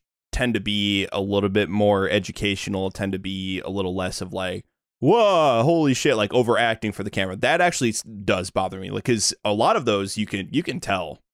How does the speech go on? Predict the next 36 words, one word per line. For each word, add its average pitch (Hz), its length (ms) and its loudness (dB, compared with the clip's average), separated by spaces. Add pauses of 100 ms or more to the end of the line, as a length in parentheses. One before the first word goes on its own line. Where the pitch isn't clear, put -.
(140)
that 98 140 -2
they're 98 120 -2
just 95 240 -6
exaggerating, 95 760 -2 (680)
like, 104 160 -2
the 113 80 4
reaction 107 500 2
just 101 200 -2
to 113 60 -4
get 98 280 -4 (680)
views. 120 540 2 (580)
And 107 540 0 (460)
I, 143 400 0 (240)
I 117 80 -2
can't 113 240 -2
really 95 200 0
tolerate 85 500 -6
that. 87 300 -4
Like, 104 160 -2
it's 120 140 0
just, - 400 0
it's 85 400 -6
disingenuous. 113 580 0
That's 92 200 -2
not 123 120 2
what 110 160 4
I'm 95 80 0
watching. 104 340 2
I 92 60 -4
want 98 320 0
a 95 80 0
genuine 98 460 -4
reaction 92 500 -4
and, 85 260 -4
and 92 160 -4
some, 76 380 -6